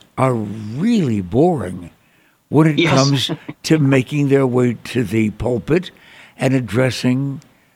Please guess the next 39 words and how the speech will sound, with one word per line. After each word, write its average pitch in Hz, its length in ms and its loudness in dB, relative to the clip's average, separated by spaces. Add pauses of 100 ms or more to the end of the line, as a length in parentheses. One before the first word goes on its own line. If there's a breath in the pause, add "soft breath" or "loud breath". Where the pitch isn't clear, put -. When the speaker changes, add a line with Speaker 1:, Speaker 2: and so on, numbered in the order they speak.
(200 soft breath)
Speaker 1:
the, 143 560 0
uh, 131 40 0
congregation. 160 1000 -2 (240)
Uh, 139 180 -4
it 156 340 0
sounds 170 320 2
like 135 180 2
you 123 180 0
agree. 107 560 -6 (1000)
Speaker 2:
I 175 160 0
absolutely 190 500 2
agree. 98 280 0
And 101 80 0
I, 131 100 -2
and 147 140 -2
I 165 80 -2
used 208 300 -2
to 151 60 -8
hear 233 220 -2
my 123 160 -4
father 143 340 -2
say 196 240 -2
this 147 160 -2
all 147 200 -2
the 131 80 -2
time 190 340 -2
when 113 180 -4
we, 117 100 -8
we'd 123 280 -10
watch, 123 320 -8
uh, 120 140 -2
political 165 480 -2
conventions, 101 640 4
you 110 100 -2
know, 110 140 -4
the 110 100 -12
Democratic, 113 600 -2
Republican 101 460 -12
conventions. - 400 -20